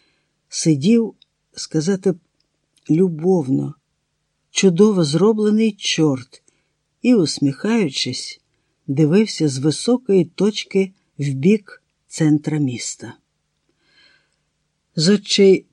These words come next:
погано запам'ятав першу зустріч і розмову із Шарлеманем. Вочевидь, той сприйняв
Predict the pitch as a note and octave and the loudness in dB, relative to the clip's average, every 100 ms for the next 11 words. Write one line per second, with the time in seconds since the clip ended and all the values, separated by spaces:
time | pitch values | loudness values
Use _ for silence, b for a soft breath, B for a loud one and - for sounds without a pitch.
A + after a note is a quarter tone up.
0 | _ F#3+ F3+ F#3 C#3+ B2+ C3 C3+ C3 C#3 | _ 0 2 4 2 0 -4 -2 0 0
1 | C3+ F#3+ F#3+ E3 D3+ - D3 B2+ G3+ G#3 | 0 -4 -2 -2 -2 -2 -6 -2 -2 -2
2 | F#3 E3+ - D3+ C#3 B2+ C3 E3 F3+ F3 | -4 -4 -2 0 0 0 2 2 2 -2
3 | C#3 D3 C#3 - - C3 D#3+ C#3+ D#3 D#3 | -2 -2 -2 -10 -14 -8 -6 -2 2 2
4 | C3 B2 B2 B2+ - _ _ _ _ _ | 2 -2 -6 -8 -14 _ _ _ _ _
5 | b b b b _ _ _ - D3+ - | b b b b _ _ _ -8 -4 0
6 | F3 G3 F#3+ - - - D3+ - F3+ E3+ | 2 2 2 -8 -12 -8 -6 -2 -2 -2
7 | - E3+ E3 E3 D#3+ | -2 4 6 6 2